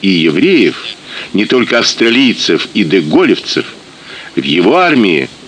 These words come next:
появились и русские, которые бежали из германского плена, каким-то чудом перемахнули Ла-Манш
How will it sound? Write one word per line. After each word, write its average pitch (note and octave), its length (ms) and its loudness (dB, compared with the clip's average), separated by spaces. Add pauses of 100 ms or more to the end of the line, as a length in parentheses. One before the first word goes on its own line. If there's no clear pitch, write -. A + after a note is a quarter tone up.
(380)
появились D3 580 2
и D3 60 4
русские, D#3 500 2
которые G2+ 380 2
бежали G2+ 440 2
из E2 120 0
германского F2+ 720 0
плена, B2 420 0 (460)
каким-то A#2+ 640 0
чудом A2+ 560 2
перемахнули F#2+ 880 2
Ла-Манш F#2 720 2